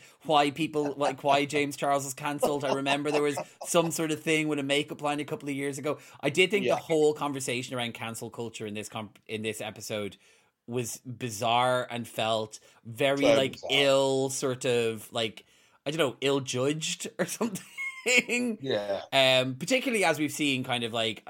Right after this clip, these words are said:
Speaker 1: so many comedians who, like, have been making incredibly sort of,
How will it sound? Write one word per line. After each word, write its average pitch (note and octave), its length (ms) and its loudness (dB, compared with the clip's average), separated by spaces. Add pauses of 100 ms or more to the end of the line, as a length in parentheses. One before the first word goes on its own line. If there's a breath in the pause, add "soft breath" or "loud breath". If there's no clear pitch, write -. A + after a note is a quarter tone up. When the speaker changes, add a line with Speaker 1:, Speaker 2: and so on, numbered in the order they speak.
Speaker 1:
so A#2+ 220 0
many A#2 580 -4
comedians A2+ 720 -6
who, A2+ 420 -8 (400 soft breath)
like, A2 160 -2
have A2 200 -6
been A2+ 160 -4
making A2 460 -2
incredibly A#2+ 1500 -2
sort A#2+ 160 -8
of, G#2 120 -6